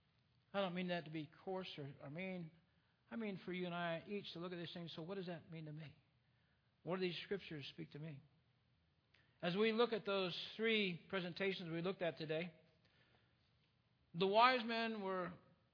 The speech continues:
worshiping the king. Herod was being hostile to the king, and those priests were being indifferent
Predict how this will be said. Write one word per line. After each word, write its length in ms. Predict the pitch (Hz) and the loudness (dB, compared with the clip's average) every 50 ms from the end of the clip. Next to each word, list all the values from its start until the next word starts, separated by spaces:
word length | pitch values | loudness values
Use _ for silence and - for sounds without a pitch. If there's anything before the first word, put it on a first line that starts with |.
| _ _ _ _ - | _ _ _ _ -4
worshiping 500 | 233 254 - - 170 151 165 156 147 135 131 127 - - | -4 -2 -2 -4 -6 -6 -6 -6 -6 -6 -10 -12 -10 -10
the 80 | 147 | -10
king. 240 | - - 180 160 139 123 - _ _ _ _ _ _ _ _ _ _ _ _ _ _ _ _ _ _ _ _ _ _ _ _ _ _ _ - _ - _ _ _ _ _ _ _ - | -8 -8 -8 -8 -10 -12 -16 _ _ _ _ _ _ _ _ _ _ _ _ _ _ _ _ _ _ _ _ _ _ _ _ _ _ _ -20 _ -20 _ _ _ _ _ _ _ 0
Herod 320 | - 214 240 240 247 240 | 4 6 8 8 8 6
was 120 | 220 214 190 170 | 4 2 2 2
being 220 | 196 214 214 202 196 | 2 2 2 2 0
hostile 560 | 170 170 254 262 - - - 190 175 170 151 - | 0 -2 -2 -2 -2 -2 -4 -2 -2 -2 -4 -6
to 40 | 156 | -6
the 80 | 151 | -8
king, 300 | - - - 165 156 170 185 - - _ _ _ _ _ _ _ _ _ _ _ _ _ _ _ - | -8 -8 -8 -8 -6 -8 -10 -12 -18 _ _ _ _ _ _ _ _ _ _ _ _ _ _ _ -6
and 100 | 208 185 | -4 0
those 160 | 196 190 175 151 - - | 0 0 0 -2 -4 -4
priests 280 | - 262 247 220 190 - - - - - - _ _ _ _ _ _ - | 0 0 2 2 0 -2 -6 -10 -12 -14 -16 _ _ _ _ _ _ -8
were 80 | - 160 | -4 2
being 220 | 170 208 208 202 | 4 4 6 6
indifferent 480 | 214 208 196 240 254 254 - 190 180 | 4 6 8 8 8 8 8 2 0